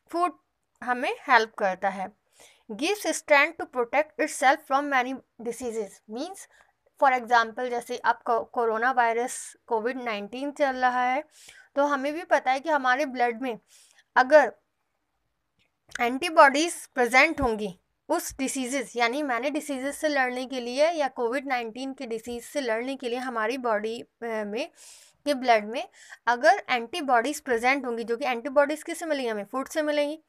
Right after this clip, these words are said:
फूड से बनती हैं, जो कि मैनी डिसीजेस के against वर्क करती हैं,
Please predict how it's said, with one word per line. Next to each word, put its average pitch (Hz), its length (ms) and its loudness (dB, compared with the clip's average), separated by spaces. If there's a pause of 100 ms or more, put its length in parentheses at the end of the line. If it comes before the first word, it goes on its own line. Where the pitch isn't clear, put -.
(520)
फूड 262 180 -2
से 320 140 -2
बनती 285 340 0
हैं, 330 100 -8 (200)
जो 240 120 -2
कि 330 180 -6
मैनी 277 220 2
डिसीजेस 254 640 -8
के 330 160 -6
against 240 720 0
वर्क 226 220 4
करती 208 460 -2
हैं, 349 200 -6